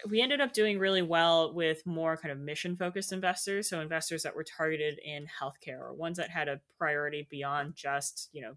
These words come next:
making as much money as possible. And so that really helped. I would say we were actually helped because we got into a lot of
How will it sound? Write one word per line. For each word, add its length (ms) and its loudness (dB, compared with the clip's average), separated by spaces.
making 300 -10
as 160 -12
much 200 -12
money 260 -14
as 100 -12
possible. 540 -8
And 100 -4
so 300 0
that 320 2
really 400 -2
helped. 460 -8
I 60 6
would 120 4
say 120 2
we 140 4
were 60 4
actually 500 2
helped 520 -2
because 340 -4
we 160 -4
got 200 4
into 280 -2
a 40 -2
lot 380 -2
of 360 -4